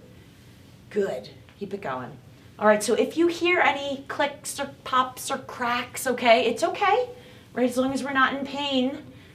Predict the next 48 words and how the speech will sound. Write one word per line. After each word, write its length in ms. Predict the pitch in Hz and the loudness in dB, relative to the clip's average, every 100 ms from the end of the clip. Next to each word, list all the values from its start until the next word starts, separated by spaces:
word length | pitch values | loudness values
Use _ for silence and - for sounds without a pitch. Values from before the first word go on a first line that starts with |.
| - | -6
we've 180 | 220 - | -4 -2
gotta 340 | 233 240 247 | -2 0 0
get 180 | 233 247 | 0 0
those 180 | 233 214 | 0 0
shoulders 460 | - 208 185 180 | 2 2 2 -2
moving. 420 | 170 160 151 - - | -2 -4 -6 -12 -10
Good. 260 | - 202 160 | 0 0 0
Now 140 | 165 | -2
one 380 | 190 214 359 359 | -2 4 6 6
roll 180 | 302 247 | 4 4
back. 400 | 202 165 196 - - - - - - - | 6 4 0 -8 -20 -20 -20 -20 -14 -4
And 120 | 247 | 0
now 140 | 294 339 | 6 6
I 80 | |
need 140 | 359 320 | 4 2
a 40 | |
big 180 | 214 240 | 0 2
bear 220 | 202 202 | 6 8
hug. 320 | 202 175 151 - | 8 6 4 0
Big 160 | 294 | 2
bear 160 | 247 208 | 6 6
hug. 260 | 180 151 | 6 2
Round 260 | 185 202 240 | 4 4 8
it. 220 | 339 392 - - - - | 6 6 -6 -20 -20 -6
A 20 | |
lot 200 | 226 247 | 0 4
of 100 | 277 | 4
room 180 | 311 302 | 2 0
between 300 | - 320 302 | -2 -2 -4
the 40 | |
shoulder 300 | 311 294 285 | 0 0 2
blades. 300 | 262 285 277 | 2 2 2
And 160 | - 233 | 0 0
now 200 | 214 208 | 0 4
open 300 | 294 311 330 | 4 4 2
it 100 | 302 | 2
up 180 | 254 247 | 2 2
like 260 | 220 208 - - - - - | 2 0 -4 -20 -20 -14 -2
I'm 160 | 277 | 0
the 60 | 240 | 2
statue 840 | - - - 311 320 - 330 302 | 0 2 8 8 8 4 4 4
overlooking 520 | - 240 254 247 247 | 4 6 6 4 4
Rio 180 | 233 226 | 4 6
de 120 | 214 | 6
Janeiro. 540 | 208 208 175 160 143 - | 6 8 8 8 6 4
There 140 | 220 | 6
we 80 | 214 | 8
go. 300 | 202 165 151 | 8 6 4